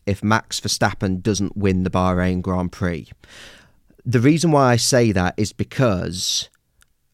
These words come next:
Red Bull looks so solid in testing. They generally top the timesheets. Mercedes had a little bit more of a stuttering start.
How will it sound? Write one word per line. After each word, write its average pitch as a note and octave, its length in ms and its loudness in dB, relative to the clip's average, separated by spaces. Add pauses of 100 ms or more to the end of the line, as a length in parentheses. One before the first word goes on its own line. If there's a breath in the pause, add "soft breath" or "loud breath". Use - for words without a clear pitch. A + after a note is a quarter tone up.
(180)
Red B2 480 2
Bull A#2 280 6
looks G#2 340 -2
so E3+ 340 4
solid G#2 440 0
in F#2 120 -4
testing. F2+ 640 -4 (300)
They A2+ 120 2
generally C3+ 520 4
top - 260 -4
the G2 80 -8
timesheets. F#2 1000 -4 (720 soft breath)
Mercedes C3 1000 2 (480)
had B2+ 400 2
a C3 80 4
little C3+ 560 2
bit - 720 -4 (280)
more G#2+ 760 2 (340)
of G#2+ 140 0
a G#2 40 2
stuttering G2 600 -4
start. F2+ 800 -6